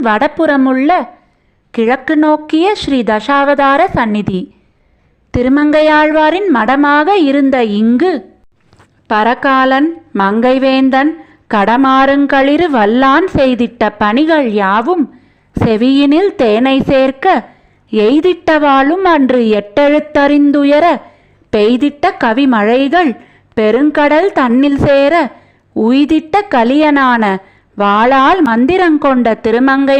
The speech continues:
மன்னனாம் திருநறையூருக்கு மடலெடுத்து திருவரங்கத்திற்கு மதிலெடுத்த ஆழ்வாருக்கு திருவரங்கேசன் தசாவதார ரூபத்தில் காட்சி அருளினான்.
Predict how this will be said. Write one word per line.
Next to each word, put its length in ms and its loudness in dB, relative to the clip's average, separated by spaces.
மன்னனாம் 580 2
திருநறையூருக்கு 1000 0
மடலெடுத்து 720 0
திருவரங்கத்திற்கு 1120 0
மதிலெடுத்த 640 0
ஆழ்வாருக்கு 760 0
திருவரங்கேசன் 1040 0
தசாவதார 760 0
ரூபத்தில் 580 -2
காட்சி 420 0
அருளினான். 580 -2